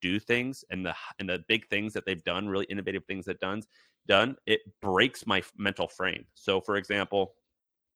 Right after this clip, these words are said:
when Roger Bannister broke Four Minute Mile, um, people were like, "Oh man, you did it." And then, like, within five months, like, four other guys did it. And there's a reason why, which is when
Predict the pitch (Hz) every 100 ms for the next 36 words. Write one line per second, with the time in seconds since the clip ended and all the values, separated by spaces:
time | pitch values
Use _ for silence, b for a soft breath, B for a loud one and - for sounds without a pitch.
0 | _ 104 101 98 - 101 107 104 98 101
1 | 110 92 85 90 87 - 92 90 85 98
2 | 107 90 95 - _ _ _ - 90 82
3 | - 107 98 87 - 135 113 95 117 82
4 | 90 104 131 85 - _ 104 107 104 101
5 | 95 101 107 107 - 101 98 131 131 -
6 | - 101 - 101 110 127 85 82 78 -
7 | 78 71 _ _ _ _ - 123 113 95
8 | 131 117 101 107 151 98 98 104 110 98
9 | 98 98